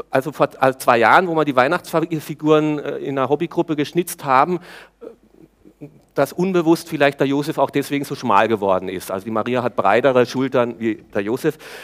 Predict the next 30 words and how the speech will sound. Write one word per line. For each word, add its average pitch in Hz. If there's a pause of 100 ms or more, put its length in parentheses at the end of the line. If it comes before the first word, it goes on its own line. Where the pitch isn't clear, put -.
(240)
äh, 123 (380)
weil 135
es 156
auch 151
in 160
der 143
Weihnachtsgeschichte 180
ja 160
immer 156
heißt, 135 (180)
Maria 143
und 190
Josef. 226
Ja, 120
warum 120
heißt 110
es 117
immer 113
Maria 107
und 101
Josef 165
und 107
nicht 110
Josef 123
und 110
Maria? 107 (920)
Ähm, 120 (1040)
ja, 135
aber 185
inzwischen 214